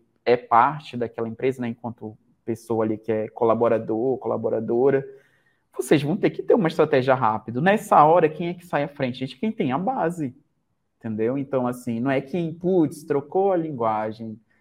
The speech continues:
ah, lá vai a gente ter que aprender. Não. Um profissional extremamente bom na nossa área não é direcionado à linguagem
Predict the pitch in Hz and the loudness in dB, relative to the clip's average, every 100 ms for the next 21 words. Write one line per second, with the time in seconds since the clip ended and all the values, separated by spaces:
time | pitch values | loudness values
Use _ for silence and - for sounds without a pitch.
0 | _ 120 151 143 127 170 160 156 151 151 | _ -4 -2 0 -2 -2 -4 -4 -4 -6
1 | - 131 135 139 123 127 135 131 160 _ | -10 -10 -8 -6 -6 -2 -2 -2 -6 _
2 | _ _ _ _ _ 131 135 135 - 135 | _ _ _ _ _ -4 -2 -2 0 0
3 | 131 - 135 156 185 175 - 139 135 123 | 0 -2 -2 -2 -2 -6 -6 -4 -4 -4
4 | 123 - 113 131 156 139 156 160 170 160 | -6 -4 0 2 2 0 -2 -2 -2 -2
5 | - - 127 120 117 120 117 117 110 107 | -2 -2 -4 -2 -2 -2 -2 4 4 4
6 | 107 107 104 104 | 2 -4 -8 -12